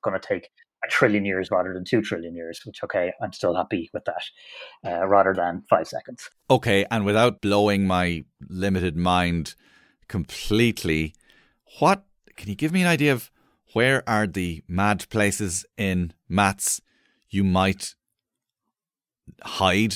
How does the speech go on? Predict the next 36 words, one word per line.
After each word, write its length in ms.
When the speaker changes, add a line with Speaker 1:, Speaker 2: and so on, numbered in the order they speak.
Speaker 2:
the 180
information 640
now? 380
Say, 380
if 180
the 100
analogy 460
is 160
that 260
you, 140
you 220
can 120
no 120
longer 260
put 140
the 80
key 200
under 220
the 300
flower 280
pot, 360
burglars 480
know 200
where 160
to 100
find 380
it 120
and 140
will 80
break 260
into 160
your 120
house. 480
But 100
if 140
you 160